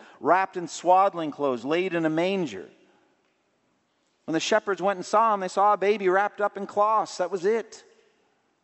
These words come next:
When the Magi came, having been led by the star, they just saw a normal human baby. He had no majesty, no glory. It was just simple. And so throughout his ministry,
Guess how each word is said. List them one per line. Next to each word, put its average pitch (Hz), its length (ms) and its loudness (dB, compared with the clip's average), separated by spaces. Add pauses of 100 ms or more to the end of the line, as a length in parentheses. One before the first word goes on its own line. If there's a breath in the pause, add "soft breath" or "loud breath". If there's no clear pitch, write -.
(680 soft breath)
When 170 100 -4
the 175 80 0
Magi 185 600 0
came, 175 500 -6
having 156 340 -4
been 160 180 -2
led 180 200 2
by 175 120 0
the 165 120 -8
star, 214 340 -4
they 202 100 -2
just 202 200 -6
saw 220 220 -6
a 214 40 -6
normal 208 360 -4
human 214 420 -8
baby. 202 500 -10 (1400)
He - 40 -20
had - 80 -16
no 156 360 -4
majesty, 170 760 -4
no 151 160 0
glory. 160 540 2
It - 1120 -20
was - 80 -20
just 117 200 -16
simple. 214 320 -8
And 92 80 -8
so 185 240 0
throughout 170 600 0
his 165 160 -8
ministry, 185 480 -6